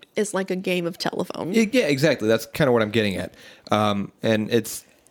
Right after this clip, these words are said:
Speaker 2: it's just surprising, 'cause you don't hear about stuff like that today.
Speaker 1: No.
Speaker 2: Um,
Speaker 1: You'd have to look for it, but I'm
Speaker 2: Yeah.
Speaker 1: sure there's some tales of it,
Speaker 2: Sure,
Speaker 1: but
Speaker 2: but it's
Speaker 1: you
Speaker 2: like,
Speaker 1: don't hear
Speaker 2: it,
Speaker 1: about it casually.
Speaker 2: it's, it's crazy how there's all these different stories about legitimate werewolf attacks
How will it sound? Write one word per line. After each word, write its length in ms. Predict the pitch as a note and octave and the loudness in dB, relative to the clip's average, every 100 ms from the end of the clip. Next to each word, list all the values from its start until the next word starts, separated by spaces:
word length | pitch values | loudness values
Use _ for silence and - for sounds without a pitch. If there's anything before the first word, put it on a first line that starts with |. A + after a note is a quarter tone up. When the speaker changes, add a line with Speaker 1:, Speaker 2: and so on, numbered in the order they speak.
| _ _ _ - - | _ _ _ -6 -2
Speaker 2:
it's 140 | C#3 | 0
just 380 | - D#3 - - | 0 -2 -6 -4
surprising, 440 | - B2 F3 D3+ | -4 2 0 2
'cause 200 | - F#3+ | 0 2
you 80 | C#4 | 2
don't 100 | C4+ | 2
hear 220 | - G3 | 4 4
about 420 | C3 G2+ - - - | 4 2 -2 -8 -6
stuff 280 | - - | -4 -4
like 100 | - | -8
that 180 | - - | -10 -12
today. 540 | - G#2+ D3 G2 G#2+ - | -2 0 2 2 -2 0
Speaker 1:
No. 160 | G4 - - _ - | -2 -2 -16 _ -2
Speaker 2:
Um, 440 | - G2+ - F#2+ - - - _ _ _ _ - - - | 2 2 2 -2 -6 -20 -20 _ _ _ _ -20 -14 0
Speaker 1:
You'd 120 | B3+ | 2
have 100 | B3+ | 2
to 60 | D#3 | 2
look 260 | E3+ A#3 - | 2 2 2
for 260 | D#3 C3+ | 0 2
it, 100 | E3 | 2
but 100 | D#3+ | 4
I'm 80 | G#3+ | 4
Speaker 2:
Yeah. 60 | G#3 | 4
Speaker 1:
sure 160 | G3 | 0
there's 200 | D#3 E3+ | 0 -2
some 280 | - F#3 E3 | 0 -2 -2
tales 480 | F3+ D3+ G3 D#3+ - | 0 2 4 2 0
of 160 | D3+ | 2
it, 120 | D#3 - | 2 4
Speaker 2:
Sure, 140 | F#3+ | 4
Speaker 1:
but 200 | D#3+ E3+ | 6 6
Speaker 2:
but 120 | C#3 | 4
it's 160 | B2+ - | 2 2
Speaker 1:
you 60 | - | 2
Speaker 2:
like, 60 | |
Speaker 1:
don't 100 | G3 F#3 | 4 2
hear 100 | D3+ | 2
Speaker 2:
it, 20 | |
Speaker 1:
about 160 | D#3 | 2
it 100 | - | -2
casually. 640 | - F3 G3+ F3+ A2 B2 - - | -2 0 0 0 0 -2 0 0
Speaker 2:
it's, 300 | C#3 - - | 0 -2 0
it's 220 | C#3 - | 0 0
crazy 400 | - C#3 A#2+ A2 | 0 2 2 2
how 240 | G#2+ G2+ | 4 2
there's 280 | G2+ G2 F#2+ | 2 0 -2
all 200 | - A2 | 0 2
these 220 | G#2+ G2 | 2 -2
different 300 | - G#2 G2+ | -4 -4 -4
stories 340 | - F#3 F#3 B2 | 0 2 4 2
about 340 | A2 G#2 - | 0 0 -2
legitimate 540 | B2 A#2 A2 G2 F#2+ B2+ | 0 0 2 0 0 0
werewolf 500 | F#3 F3+ B2+ A2 - | 2 4 2 0 -2
attacks 800 | A#2 - F3 A#2 G#2+ - - | -2 2 2 2 -2 -6 -10